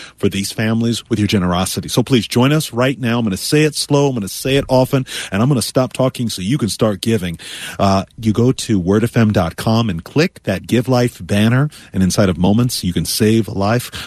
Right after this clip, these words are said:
Hundred and seventy-five dollars provides two children food for a year, water for life. We're open if you wanna do more, if God's prompting your heart,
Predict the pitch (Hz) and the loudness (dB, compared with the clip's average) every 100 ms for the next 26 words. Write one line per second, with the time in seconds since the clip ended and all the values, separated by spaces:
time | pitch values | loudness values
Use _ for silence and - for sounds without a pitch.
0 | - 85 110 117 110 - 107 110 - 113 | -4 2 2 2 0 0 2 2 2 0
1 | 110 110 107 107 110 - 104 104 98 - | 2 0 0 0 0 0 2 2 0 -2
2 | - 110 - 113 107 78 78 117 123 - | 0 0 2 2 2 -4 0 2 2 2
3 | 117 104 113 117 98 104 107 - 104 107 | 2 4 2 2 2 2 0 0 2 2
4 | 120 - - - - 92 117 - 120 113 | 2 -2 -10 -8 -2 2 2 2 0 0
5 | - 113 120 120 135 127 120 139 110 - | 0 2 2 2 2 2 4 2 2 2
6 | 110 - - - 131 135 135 120 104 - | 0 -2 -12 0 0 2 0 0 0 0
7 | 120 82 | -2 -2